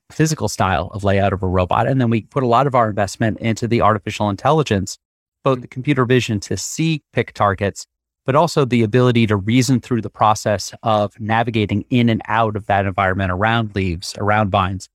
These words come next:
we could get a, a tool that's universal. And so right now it's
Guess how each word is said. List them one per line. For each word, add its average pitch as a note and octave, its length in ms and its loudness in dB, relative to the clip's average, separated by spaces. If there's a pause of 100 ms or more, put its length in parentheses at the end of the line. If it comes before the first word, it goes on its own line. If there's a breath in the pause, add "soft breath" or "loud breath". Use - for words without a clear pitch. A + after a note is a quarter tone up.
(120)
we B2 100 2
could B2 140 0
get B2+ 160 2
a, C3 180 0
a B2+ 60 -4
tool B2+ 180 -2
that's B2 160 -2
universal. A#2 420 0
And B2 120 -4
so C3 80 -2
right C#3+ 180 0
now B2+ 220 0
it's - 400 -8